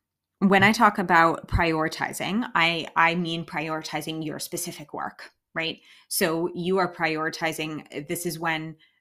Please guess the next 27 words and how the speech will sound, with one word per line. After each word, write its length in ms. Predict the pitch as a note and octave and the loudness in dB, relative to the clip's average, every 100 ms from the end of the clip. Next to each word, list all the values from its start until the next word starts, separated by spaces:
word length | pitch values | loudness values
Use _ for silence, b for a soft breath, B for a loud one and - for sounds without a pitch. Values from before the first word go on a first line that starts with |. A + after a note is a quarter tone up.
| - | -6
many 260 | F#3 F3+ F3 | -2 0 0
projects 440 | E3 E3 D#3+ - | 0 0 0 -4
are 80 | D3+ | -6
coming 320 | E3+ D#3 D#3 | -6 -6 -4
in 240 | D#3+ D#3+ - | -4 -4 -4
at 160 | D3+ G3+ | -4 0
once, 400 | B3+ C4 - - B B - | 0 0 -4 -10 B B -6
and 160 | E3+ E3 | -4 -2
you 120 | E3 | 0
are 160 | D#3 | 0
prioritizing 840 | D#3 D#3 D#3 E3 E3 D#3 D#3 D3+ D#3+ | 0 -2 0 -2 -2 -4 -4 -8 -8
the 80 | |
most 260 | E3+ D#3+ - | -6 -6 -6
impactful 480 | F3 C#3+ D3 - D#3 | -8 -4 -4 -4 -4
research 540 | E3 - C3+ D#3+ - - | -4 -6 -8 -8 -8 -10
for 320 | - E3 D3 - | -6 -2 -2 -4
an 120 | F3 | -8
organization 840 | - D#3+ D#3 D3+ D#3+ E3+ C#4 C#4+ D4+ - | -6 -8 -6 -6 -6 -4 -2 0 -2 -4
or 240 | D#3 C#3 - | -6 -6 -10
a 40 | |
team, 420 | - G3+ F#3+ F#3+ B B - | -8 -4 -2 -4 B B -8
whatever 320 | D3 D3 D3+ | -4 -2 -2
level 440 | D#3 D3+ A#2+ - _ | -4 -4 -6 -8 _
you 120 | D#3 | -10
feel 180 | - - | -8 -10
comfortable 420 | - C#3+ - E3+ | -10 -16 -8 -6
with. 320 | F3 F#3+ - | -4 -4 -8